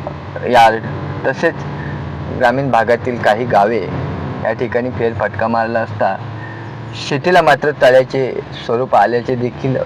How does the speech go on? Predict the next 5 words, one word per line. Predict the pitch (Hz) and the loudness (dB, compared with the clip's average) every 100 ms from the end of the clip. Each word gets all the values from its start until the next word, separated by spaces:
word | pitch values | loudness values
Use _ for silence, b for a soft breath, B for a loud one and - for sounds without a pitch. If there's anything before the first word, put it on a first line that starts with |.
| 107 | -2
दिसते | 107 - 101 | -2 -2 2
आहे. | 92 92 - - - - - - - | 2 2 -6 -14 -14 -14 -14 -14 -6
आता | 107 - 139 | -4 2 4
मात्र | 131 120 123 | 4 4 0
निसर्गानं | 117 104 113 113 120 107 | 0 -2 0 0 2 0